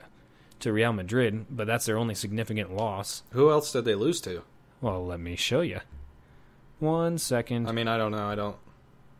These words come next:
Speaker 2: I, uh, I may or may not have canceled my La Liga subscription.
Speaker 1: I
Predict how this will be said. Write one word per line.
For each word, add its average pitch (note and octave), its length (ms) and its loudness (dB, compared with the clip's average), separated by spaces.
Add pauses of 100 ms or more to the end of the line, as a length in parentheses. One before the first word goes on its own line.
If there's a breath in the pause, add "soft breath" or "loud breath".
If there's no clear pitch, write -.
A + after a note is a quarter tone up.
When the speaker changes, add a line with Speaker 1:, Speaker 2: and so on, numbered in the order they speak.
(380)
Speaker 2:
I, - 140 -8
uh, F#2+ 340 -6 (420)
I A#2+ 260 0
may D3 220 6
or E3+ 80 8
may C#3+ 140 6
not C3+ 160 6
have B2+ 100 2
canceled A#2 440 0
my F#2+ 340 -6
La F#2+ 200 -4
Liga F#2 260 -6
subscription. F#2 480 -10 (920)
Speaker 1:
I G#2 540 0